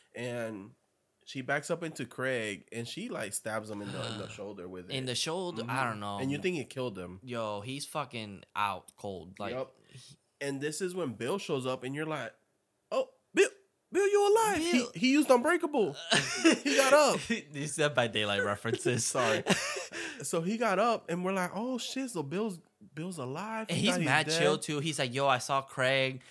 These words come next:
Speaker 2: I tried hitting him with my
Speaker 1: Yeah.
Speaker 2: hammer. I'm so sorry." And this
Speaker 1: Mm-hmm.
Speaker 2: girl's, Jennifer's like, "Oh, my God, thank
Speaker 1: She
Speaker 2: God."
Speaker 1: hugs him, but his hands are bloody, and I'm like, "Oh, it's Bill. I te-, I'm, I'm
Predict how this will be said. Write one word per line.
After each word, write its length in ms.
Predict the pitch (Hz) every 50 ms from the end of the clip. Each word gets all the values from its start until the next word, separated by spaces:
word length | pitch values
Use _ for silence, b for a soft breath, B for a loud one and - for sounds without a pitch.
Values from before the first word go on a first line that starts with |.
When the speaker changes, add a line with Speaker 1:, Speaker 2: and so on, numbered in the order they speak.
| B B B
Speaker 2:
I 120 | - 117
tried 220 | 117 - 151 139 135
hitting 240 | 139 139 131 131 135
him 140 | 143 135 131
with 140 | 135 131 131
my 100 | 127 117
Speaker 1:
Yeah. 60 | 113
Speaker 2:
hammer. 640 | 110 120 123 131 135 135 135 131 127 127 131 131 B B B B B
I'm 160 | B 120 123 117
so 160 | - 139 123
sorry." 480 | - - 127 123 127 127 127 120 117
And 160 | 113 113 113 113
this 160 | 120 120 127
Speaker 1:
Mm-hmm. 80 | 147 147
Speaker 2:
girl's, 280 | 131 127 127 - - - - 135
Jennifer's 460 | 127 127 123 127 - - 135 131 -
like, 140 | 101 90 - -
"Oh, 140 | - 160
my 180 | 160 151 131 131
God, 280 | 113 - 123 107 104 -
thank 220 | - 151 135 107 92
Speaker 1:
She 100 | 107 110
Speaker 2:
God." 140 | 113 123 131 120 120
Speaker 1:
hugs 200 | 143 151 147 156
him, 100 | 165 151
but 120 | 139 143
his 180 | 170 220 208 165
hands 260 | 135 127 135 147 151
are 60 | 151
bloody, 320 | 156 160 151 160 151 151 151
and 80 | 143
I'm 160 | 143 139 135 127
like, 140 | 113 - -
"Oh, 160 | 117 117 117
it's 100 | 123 123
Bill. 460 | 117 - 95 95 98 98 92 95 104 - -
I 100 | - 120
te-, 160 | - - 123 - -
I'm, 80 | - - _ -
I'm 80 | 101